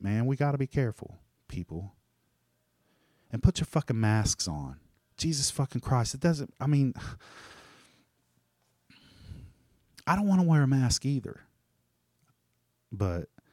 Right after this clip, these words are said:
we gotta wear our fucking masks, dude. I'm working with a couple of people right now. They're not on my shift, but they've had, they,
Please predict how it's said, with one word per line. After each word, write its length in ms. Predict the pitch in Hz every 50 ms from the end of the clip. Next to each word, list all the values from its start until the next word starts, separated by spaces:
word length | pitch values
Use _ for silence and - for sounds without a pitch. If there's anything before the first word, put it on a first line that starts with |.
| _ _ _ _ _ _ _ _ _ _ _ _ _ _ _ _ _ _ _ _ _ _ _ _ _ -
we 80 | - 120
gotta 200 | 131 - 139 127
wear 160 | 123 120 113
our 80 | 104 98
fucking 380 | - - 104 98 - 98 90
masks, 480 | 92 90 85 82 78 78 - - - -
dude. 340 | - - 82 82 82 85 85
I'm 200 | 90 110 131 135
working 360 | 143 147 143 143 - 107 101
with 180 | 98 92 - -
a 40 |
couple 320 | - - - - - 90 90
of 60 | 90
people 340 | - - 98 - - 87 87
right 220 | 90 92 92 87 76
now. 160 | 95 92 90 85
They're 120 | 95 95
not 260 | 104 110 120 127 104
on 120 | 123 123 120
my 160 | 123 120 117
shift, 340 | 117 - - 123 113 104 -
but 140 | - 101 -
they've 200 | - 98 107 104
had, 460 | - - 120 117 113 95 85 82 82
they, 180 | 90 92 95 87